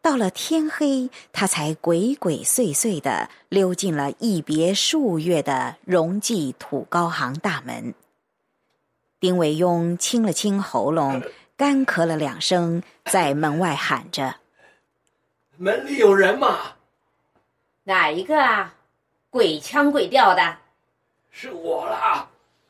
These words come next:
Speaker 1: 由于家中的电源早被剪断，陈嫂手上端着一盏昏黄的煤油灯，一手遮住灯光，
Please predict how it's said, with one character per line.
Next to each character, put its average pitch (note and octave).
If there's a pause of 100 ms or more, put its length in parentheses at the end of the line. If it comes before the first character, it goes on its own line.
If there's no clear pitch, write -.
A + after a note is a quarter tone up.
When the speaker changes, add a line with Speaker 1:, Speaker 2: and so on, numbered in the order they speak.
(300)
Speaker 1:
由 G#3+
于 G#3+
家 C4
中 C4
的 A3
电 A#3
源 D#3
早 C3+
被 B3+
剪 D#3
断， F3 (800)
陈 F#3+
嫂 D#3
手 C#3
上 C#3+
端 F#3
着 F3
一 E3+
盏 B2+
昏 A3
黄 C#3+
的 C#3
煤 D#3+
油 D#3
灯， G3 (760)
一 D4+
手 C#3+
遮 C4
住 F#3+
灯 A#3+
光， A3+